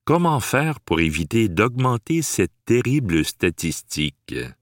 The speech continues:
Pour discuter d'anxiété de performance et de pistes de solutions à ce souci de plus en plus courant,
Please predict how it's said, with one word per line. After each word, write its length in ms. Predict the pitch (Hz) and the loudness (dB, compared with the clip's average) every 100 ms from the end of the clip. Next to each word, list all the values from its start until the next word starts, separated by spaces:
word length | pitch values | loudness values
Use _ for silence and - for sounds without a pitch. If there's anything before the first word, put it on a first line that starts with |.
| _ _ _ _ _ _ _ _ _ _ | _ _ _ _ _ _ _ _ _ _
Pour 120 | 69 | -8
discuter 840 | 67 71 98 - - 85 92 92 76 | -6 -2 -2 -2 -2 -2 0 0 2
d'anxiété 760 | 82 117 - 107 95 107 98 | 0 0 0 0 0 2 2
de 180 | 73 65 | 0 -2
performance 880 | - 80 - 78 67 76 113 127 - | 0 0 0 0 0 0 0 0 -2
et 80 | 65 | -2
de 160 | 65 | -4
pistes 480 | - 98 98 - 80 | -4 -2 -2 -2 -2
de 300 | 67 64 71 | -2 -2 -4
solutions 600 | - 80 71 67 113 117 | -2 -4 -4 -4 -2 -2
à 60 | 71 | -2
ce 220 | - 71 | -4 -6
souci 500 | - 64 - 101 92 | -6 -10 -6 -2 -2
de 180 | 65 65 | -4 -8
plus 380 | - 101 95 85 | -4 -2 0 0
en 80 | |
plus 220 | 76 76 73 | -2 -6 -6
courant, 480 | 67 69 92 113 | -6 -2 0 0